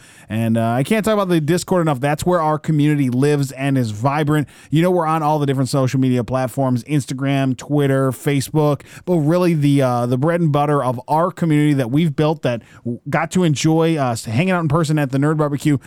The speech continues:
lives in our Discord. Join our Discord today.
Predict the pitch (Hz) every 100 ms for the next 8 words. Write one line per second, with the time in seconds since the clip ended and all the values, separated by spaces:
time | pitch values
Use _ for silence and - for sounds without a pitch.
0 | - 151 165 143 151 135 127 135 - 127
1 | 113 107 135 156 131 123 101 139 - 123
2 | 117 110 98 87